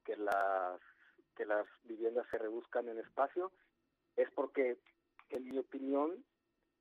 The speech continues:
ya es día que empecemos a pensar en, en espacios más óptimos, en los que las personas puedan desarrollar sus ac-, sus actividades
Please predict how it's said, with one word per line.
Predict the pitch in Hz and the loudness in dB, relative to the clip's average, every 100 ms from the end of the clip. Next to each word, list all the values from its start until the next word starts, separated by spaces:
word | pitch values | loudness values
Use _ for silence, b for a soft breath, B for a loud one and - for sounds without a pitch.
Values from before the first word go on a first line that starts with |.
| _ | _
ya | 117 123 123 127 | 2 6 8 8
es | 131 123 123 | 6 0 -6
día | 127 131 131 151 - _ - | 2 4 4 2 -10 _ -4
que | 113 107 | 0 0
empecemos | 104 - 107 113 117 - | -2 -4 -4 -4 -2 -2
a | - | 0
pensar | 113 - 110 | -2 2 2
en, | 117 117 110 _ | 4 0 -8 _
en | 113 104 | -10 -8
espacios | 107 - 110 - 117 | -10 -2 -2 -2 -6
más | 113 107 - | -4 -4 0
óptimos, | 117 - 139 196 269 - _ _ _ _ - | 0 0 -6 -6 -8 -20 _ _ _ _ -8
en | 113 | -6
los | 107 - | -6 -4
que | 104 | -6
las | - | -6
personas | 107 - 110 113 - | -10 -10 -8 -8 -2
puedan | 110 113 | 0 0
desarrollar | 110 - 104 98 101 - | -2 -6 -6 -2 -2 -4
sus | 123 | -4
ac-, | - - _ _ - | -4 -6 _ _ -14
sus | 117 | -6
actividades | - - 107 98 101 104 113 | -6 -8 -14 -4 -2 2 2